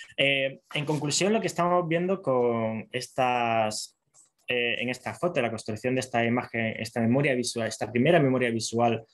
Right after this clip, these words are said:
eh, para el público, eh, lector, eh, hispanohablante, es, em, primero, el,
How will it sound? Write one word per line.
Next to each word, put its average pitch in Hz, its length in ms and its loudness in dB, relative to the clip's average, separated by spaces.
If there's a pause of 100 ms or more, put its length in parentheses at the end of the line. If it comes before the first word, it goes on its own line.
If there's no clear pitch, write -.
(300)
eh, 113 400 -2
para 107 160 -2
el 107 80 -4
público, 107 1400 0
eh, 101 280 -2
lector, 110 920 0
eh, 101 440 -2
hispanohablante, 104 1000 -2 (1300)
es, 175 500 -6
em, 120 840 2 (920)
primero, 151 560 0
el, 127 480 0